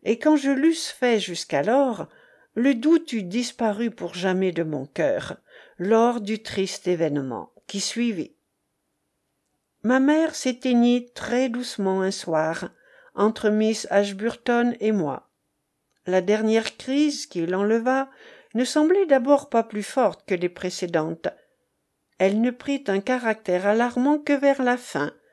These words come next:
avant laquelle aucun de nos parents n'eut le temps d'accourir. C'est près de la vieille amie de ma mère que je restais à veiller la chair morte, la première nuit.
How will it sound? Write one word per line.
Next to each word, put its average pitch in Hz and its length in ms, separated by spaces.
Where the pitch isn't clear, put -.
avant 185 300
laquelle 190 800
aucun 247 400
de 196 160
nos 208 160
parents 208 420
n'eut 202 180
le 160 140
temps 220 220
d'accourir. 202 760
C'est - 240
près 269 320
de 269 120
la 240 180
vieille 226 420
amie 214 260
de 185 120
ma 170 200
mère 147 460
que 240 120
je 226 120
restais 214 680
à 220 100
veiller 226 400
la 220 140
chair 202 360
morte, 135 480
la 190 120
première 233 560
nuit. 165 380